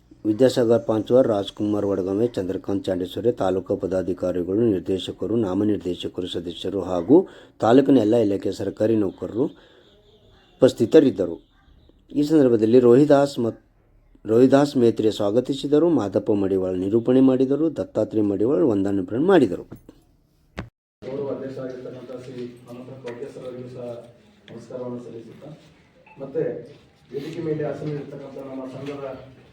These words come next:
Speaker 2: ರಾಜ್ಯ ಪರಿಷತ್ ಸದಸ್ಯರು ಶ್ರೀ ವಿದ್ಯಾಸಾಗರ್ ಪಾನ್ಸರ್ ಅವರಿಗೂ ಸಹ ವಂದಿಸುತ್ತಾ, ಮತ್ತೆ ನಮ್ಮ ಸಂಘದ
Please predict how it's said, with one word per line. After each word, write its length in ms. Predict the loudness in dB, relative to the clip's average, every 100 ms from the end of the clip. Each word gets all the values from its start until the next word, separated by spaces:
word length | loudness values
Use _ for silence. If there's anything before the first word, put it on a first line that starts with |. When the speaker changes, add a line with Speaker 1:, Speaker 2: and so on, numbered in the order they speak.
| _ -18
Speaker 2:
ರಾಜ್ಯ 200 | -12 -10
ಪರಿಷತ್ 320 | -10 -12 -14
ಸದಸ್ಯರು 460 | -14 -14 -12 -12 -12 -16 -20 _ -20 -16
ಶ್ರೀ 120 | -14 -12 -14 -16 -20 -20 -20 -18
ವಿದ್ಯಾಸಾಗರ್ 440 | -14 -10 -10 -10
ಪಾನ್ಸರ್ 300 | -14 -10 -8
ಅವರಿಗೂ 220 | -8 -8
ಸಹ 480 | -10 -10 -12 -14 -16 -20 _ _ -18
ವಂದಿಸುತ್ತಾ, 420 | -14 -12 -12 -12 -12 -12 -20 -20 -16
ಮತ್ತೆ 200 | -12 -12 -12 -14 -16
ನಮ್ಮ 140 | -12 -12 -12 -16 -20 _ _ -20 -20 _ -10
ಸಂಘದ 300 | -6 -4